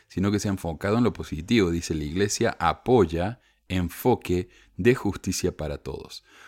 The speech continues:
O sea, los emails privados que le mandan a los miembros, que se anotan para las noticias, son bien honestos, se oponen al acta. Pero cuando alguien va al sitio de la iglesia, eh, por accidente o por lo que sea, encuentra que es todo positivo. Pero cuando uno lo lee,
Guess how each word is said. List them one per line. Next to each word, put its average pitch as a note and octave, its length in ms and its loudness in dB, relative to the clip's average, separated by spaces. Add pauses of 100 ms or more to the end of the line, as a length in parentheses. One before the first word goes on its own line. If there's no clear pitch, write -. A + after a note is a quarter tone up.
(120)
O G2+ 100 -2
sea, A#2 140 4
los G#2 180 2
emails C3+ 340 4
privados G#2 460 4
que - 80 -4
le E2+ 100 0
mandan G2 320 0
a E2 40 -4
los D2+ 160 -8
miembros, G#2 420 4
que - 100 -6
se - 120 -8
anotan E2+ 340 -4
para D#2+ 140 -2
las E2+ 80 -2
noticias, G#2+ 540 -2 (680)
son F#2+ 420 0
bien G#2 220 4
honestos, A2+ 480 2 (280)
se - 180 -6
oponen G2 340 4
al F2+ 160 2
acta. - 340 -10 (200)
Pero D2+ 200 -6
cuando D#2 300 -2
alguien G#2 440 2
va G2+ 240 8
al D#2+ 340 0
sitio F#2+ 320 0
de F2+ 80 0
la E2+ 100 0
iglesia, F2 560 -4 (540)
eh, - 340 -10
por D#2 160 -4
accidente G2 600 2
o D#2+ 60 -2
por D#2+ 140 -6
lo E2 60 -4
que A2+ 100 -4
sea, B2+ 420 -4 (280)
encuentra F2+ 400 -2
que F2+ 80 -4
es D#2+ 80 -8
todo D#2+ 200 -8
positivo. - 680 -6 (340)
Pero F2+ 200 0
cuando E2 240 0
uno D#2+ 160 -2
lo C#2+ 100 -6
lee, F#2+ 380 4